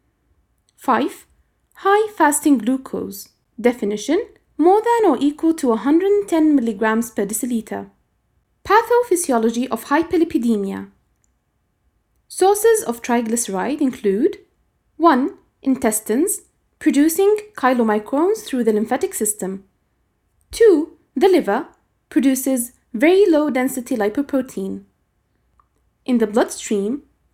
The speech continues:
triglycerides in chylomicrons and very low density lipoproteins are degraded by lipoprotein lipase into free fatty acids, which then get stored in the tissues, for example, adipose tissue.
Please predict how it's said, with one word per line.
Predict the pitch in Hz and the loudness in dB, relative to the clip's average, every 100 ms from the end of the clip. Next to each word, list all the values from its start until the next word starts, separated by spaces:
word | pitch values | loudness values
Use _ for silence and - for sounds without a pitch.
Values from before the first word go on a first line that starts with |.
| - | -6
triglycerides | 233 208 208 370 - 220 196 226 294 - | -2 0 0 -2 -2 -4 -4 -6 -8 -4
in | 226 | -4
chylomicrons | 220 240 247 220 214 208 208 339 - - _ - | -2 -2 0 -2 -2 -4 -4 -4 -6 -16 _ -6
and | 247 233 | -2 2
very | 269 359 415 | 2 4 4
low | 302 302 | 2 2
density | 247 254 254 247 | 0 0 -4 -4
lipoproteins | 208 214 202 269 349 - 196 208 277 - _ | -2 -2 -4 -2 -2 -4 -6 -6 -6 -12 _
are | - 220 | -2 -2
degraded | 233 320 415 381 403 | 0 2 4 4 0
by | - 208 | 0 -2
lipoprotein | 226 330 - 415 349 330 320 262 | 0 -2 -2 0 0 2 0 2
lipase | 240 285 - 165 190 214 | 0 -2 -6 -6 -6 -4
into | 254 262 | -6 -6
free | 254 285 285 | -6 0 0
fatty | 285 254 254 | 0 -6 -4
acids, | 233 226 170 - - - _ _ _ - | -6 -6 -10 -12 -12 -14 _ _ _ -8
which | 233 - | -8 -4
then | - 240 349 | 0 2 2
get | 277 254 | 0 -4
stored | - 220 208 | -4 -4 -2
in | 208 214 | -2 -4
the | 208 | -2
tissues, | 320 330 185 175 190 - _ _ _ | -4 -4 -10 -12 -14 -20 _ _ _
for | - | 0
example, | 285 208 208 196 208 208 - _ _ | 2 2 -2 -2 -4 -4 -6 _ _
adipose | - 214 214 185 190 | -4 -4 -4 -8 -8
tissue. | - 285 - 165 | -6 -6 -4 -8